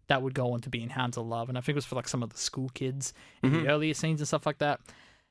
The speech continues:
Speaker 1: So I just sent them my details, like, my, like, my weight and my height and all that kind of stuff. I was like, "Oh,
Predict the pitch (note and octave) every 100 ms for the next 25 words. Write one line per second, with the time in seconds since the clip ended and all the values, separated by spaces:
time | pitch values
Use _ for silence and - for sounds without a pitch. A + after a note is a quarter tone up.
0 | - F#3+ G3+ A3 - A3 G#3+ G#3 F#3+ F3
1 | A3+ D#3 C#3 C3+ C#3+ C3 B2+ C3 B2 B2
2 | B2+ - C3 A#2+ A#2 A2+ - C#3 B2 -
3 | C#3+ B2 B2 A#2+ C#3+ C3+ - C3+ F#3 G3+
4 | D4+ G#4 G4+ B3 B3